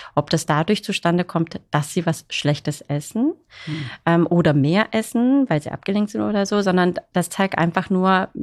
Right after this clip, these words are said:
Speaker 1: Leute, die berichten, dass sie häufig alleine essen, und das sei es in zweimal die Woche oder so, die zeigen schon signifikante statistische Unterschiede. Das kann aber dadurch zustande kommen, jemand, der allein ist, ist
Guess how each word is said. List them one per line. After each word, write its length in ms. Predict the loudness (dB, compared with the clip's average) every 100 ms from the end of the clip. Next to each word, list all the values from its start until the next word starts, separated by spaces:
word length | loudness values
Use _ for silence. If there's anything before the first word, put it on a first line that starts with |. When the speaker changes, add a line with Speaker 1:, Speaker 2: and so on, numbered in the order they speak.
| -10
Speaker 1:
Leute, 500 | -8 0 2 4 4
die 120 | 0
berichten, 460 | 2 2 0 0 -2
dass 160 | -2 -2
sie 100 | -2
häufig 480 | 0 0 0 -2
alleine 480 | -2 0 2 0 -2
essen, 320 | -6 -4 -4
und 180 | -2 -2
das 240 | -2 -6 -16
sei 220 | -8 -4 -4
es 140 | -2
in 100 | -2
zweimal 400 | -2 -2 0 0
die 180 | -2 -6
Woche 280 | -6 -4 -6
oder 180 | -4 -4
so, 220 | -4 -6 -8 -16 -18 _
die 300 | 0 2 0 -2
zeigen 440 | -2 -2 0 -2
schon 320 | 0 0 0
signifikante 760 | 0 -2 -2 -2 -8 -8 -4 -6
statistische 640 | -6 -6 -6 -4 -4 -2
Unterschiede. 680 | -2 -4 -8 -6 -8 -8 -10 -12 _
Das 200 | -2 0
kann 200 | 2 2
aber 240 | 2 2 0
dadurch 380 | 0 0 -2 -4
zustande 440 | -8 -2 0 -2
kommen, 440 | -2 -2 0 -2 -4 _
jemand, 380 | 0 2 2 0
der 120 | 0
allein 360 | 0 2 2 2
ist, 200 | 0 -4 -6
ist 240 | -6 -6